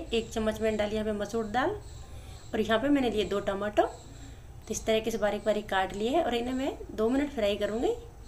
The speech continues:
जिससे क्या थोड़ा नरम हो जाएंगे ये। और अब इसमें मैं डालूँगी यहाँ पे चार पांच लहसुन की कली। और देखिए, हमारे टमाटो पहले से काफ़ी पक चुके हैं।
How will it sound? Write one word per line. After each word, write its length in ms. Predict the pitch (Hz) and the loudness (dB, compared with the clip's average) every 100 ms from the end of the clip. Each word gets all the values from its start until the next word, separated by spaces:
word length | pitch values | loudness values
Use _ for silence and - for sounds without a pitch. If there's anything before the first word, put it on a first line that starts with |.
| - - | -16 -6
जिससे 240 | 220 - - | -4 -2 -2
क्या 120 | 277 | 0
थोड़ा 140 | 247 240 | 0 2
नरम 280 | 214 214 226 | 6 6 4
हो 140 | 247 | 0
जाएंगे 340 | 240 254 277 | 0 0 2
ये। 180 | 302 381 466 - - - - - - - - - - - - - - - - - - - - - - - - | 4 2 0 -10 -16 -16 -16 -16 -16 -16 -16 -16 -16 -14 -16 -14 -16 -16 -16 -16 -16 -16 -18 -18 -16 -16 -8
और 80 | - | -2
अब 200 | - 226 | 0 2
इसमें 220 | 233 247 | 2 2
मैं 140 | 226 196 | 2 2
डालूँगी 360 | 190 190 214 | 0 0 -2
यहाँ 220 | 247 254 254 | -2 -4 -2
पे 100 | 453 539 - - - - - - - - - - - - | -4 -4 -10 -14 -14 -12 -12 -12 -10 -10 -10 -12 -18 -6
चार 240 | 220 208 208 | -2 -2 -2
पांच 220 | 214 202 | -4 -4
लहसुन 280 | 190 185 196 | -4 -2 -2
की 100 | 202 | -2
कली। 300 | 185 196 285 480 - - - - - - - - - - - - - - - - - - - - 220 | -2 2 2 0 -4 -18 -20 -20 -20 -20 -20 -20 -20 -20 -20 -20 -20 -20 -20 -20 -20 -20 -20 -14 -8
और 80 | 185 | -4
देखिए, 300 | 196 311 349 | -2 2 2
हमारे 240 | 294 220 | 4 2
टमाटो 360 | 208 208 208 269 | 0 -2 -2 0
पहले 240 | 214 214 | 0 0
से 100 | 214 | -2
काफ़ी 240 | 214 196 220 | -6 -4 -4
पक 240 | 190 185 214 | -4 -6 -8
चुके 180 | 214 240 | -8 0
हैं। 180 | 330 | 2